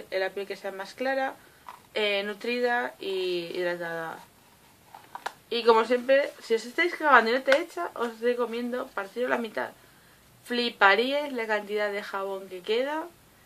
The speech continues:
que no sabe por el pitorro. Muchísimo, o sea, estáis a lo mejor un mes tranquilamente más con el,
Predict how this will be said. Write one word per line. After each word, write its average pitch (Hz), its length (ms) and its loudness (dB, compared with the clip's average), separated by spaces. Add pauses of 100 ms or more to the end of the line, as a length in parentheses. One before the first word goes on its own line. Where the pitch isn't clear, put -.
(220)
que 208 120 -4
no 214 80 -6
sabe 233 260 -2
por 214 140 0
el 196 80 -2
pitorro. 175 580 -6 (1160)
Muchísimo, 208 560 -4
o 180 60 -2
sea, 190 160 0
estáis 226 280 -4
a 226 120 0
lo 220 80 -2
mejor 233 520 -2 (1040)
un 247 180 2
mes 262 220 8
tranquilamente 233 1120 2 (720)
más 233 480 6
con 214 300 -8
el, 175 600 -4